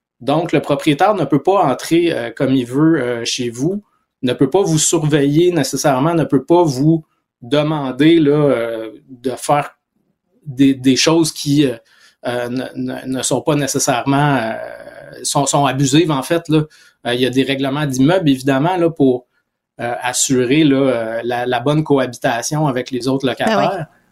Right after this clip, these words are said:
Speaker 1: Sauf qu'il y a des choses qui sont complètement abusives, des fois qui sont demandées aux locataires, là. Donc, faut savoir que quand on, on paie le loyer, on,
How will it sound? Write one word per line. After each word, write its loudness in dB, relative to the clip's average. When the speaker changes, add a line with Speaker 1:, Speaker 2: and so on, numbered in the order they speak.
Speaker 1:
Sauf -2
qu'il 0
y 0
a -2
des 2
choses 2
qui -8
sont -4
complètement -4
abusives, 0
des -6
fois -4
qui -10
sont -10
demandées -6
aux 2
locataires, -4
là. -12
Donc, -20
faut -4
savoir 0
que 2
quand 0
on, -6
on -8
paie 0
le 6
loyer, 2
on, 0